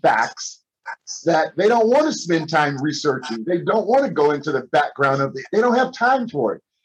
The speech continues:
So for whatever reason, they're drawn toward this individual, whether they like the way the individual looks,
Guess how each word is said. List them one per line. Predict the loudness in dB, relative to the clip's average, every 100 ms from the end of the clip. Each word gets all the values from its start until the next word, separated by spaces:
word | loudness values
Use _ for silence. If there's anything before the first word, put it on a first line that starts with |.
| _ _
So | -2 2 2 2 0
for | 2
whatever | 4 4 4 4 2
reason, | 0 0 -2
they're | 0 -2
drawn | -2 0 2 0
toward | 0 0 0
this | -4 -4
individual, | -4 -2 0 0 0 0 2
whether | 2 0
they | -2 -2
like | 2 2 2 -2
the |
way | 2 2
the | 0 -4
individual | -6 -2 -2 0 0 2
looks, | 4 2 0 -8 -12